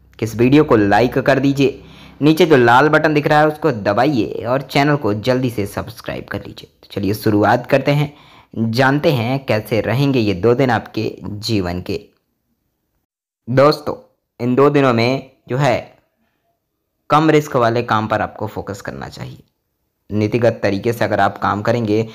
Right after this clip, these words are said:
तो अच्छा लाभ दिलाएगा। इन दो दिनों में कोई भी काम करने से पहले उसकी सही प्लानिंग अगर बना के आप काम करेंगे तो अवश्य वो आपको लाभ दिलाएगा। गुस्से में आकर किसी को बुरा भला ना बोलें।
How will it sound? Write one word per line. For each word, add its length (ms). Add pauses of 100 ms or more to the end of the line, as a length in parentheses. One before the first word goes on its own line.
(260)
तो 60
अच्छा 320
लाभ 240
दिलाएगा। 500 (220)
इन 80
दो 120
दिनों 160
में 140
कोई 220
भी 120
काम 280
करने 240
से 120
पहले 240
उसकी 260
सही 360
प्लानिंग 400
अगर 180
बना 260
के 100
आप 160
काम 240
करेंगे 480 (380)
तो 80
अवश्य 540
वो 140
आपको 580 (260)
लाभ 500 (460)
दिलाएगा। 420 (600)
गुस्से 340
में 120
आकर 260
किसी 240
को 160
बुरा 340
भला 240
ना 160
बोलें। 300